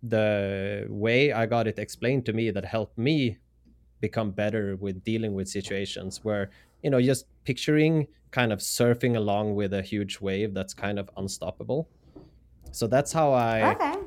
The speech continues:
Speaker 2: I get that.
Speaker 1: handle really stressful situations. So if there's a really stressful, and you get like, oh,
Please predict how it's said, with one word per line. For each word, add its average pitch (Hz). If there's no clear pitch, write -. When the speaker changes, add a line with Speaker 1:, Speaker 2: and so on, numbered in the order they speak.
Speaker 2:
I 302
get 254
that. 196
Speaker 1:
handle 120
really 107
stressful 113
situations. 107
So 104
if 123
there's 165
a 156
really 127
stressful, 123
and 127
you 131
get 127
like, 135
oh, 151